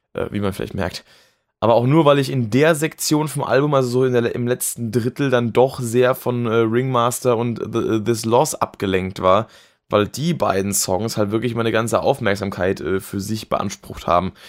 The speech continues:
Deswegen, also, äh, Gravity of Discomfort hab ich auch nicht mehr so wirklich gehört.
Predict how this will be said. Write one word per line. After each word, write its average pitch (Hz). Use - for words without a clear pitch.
Deswegen, 110
also, 107
äh, 95
Gravity 131
of 123
Discomfort 139
hab 139
ich 113
auch 120
nicht 143
mehr 151
so 135
wirklich 147
gehört. 139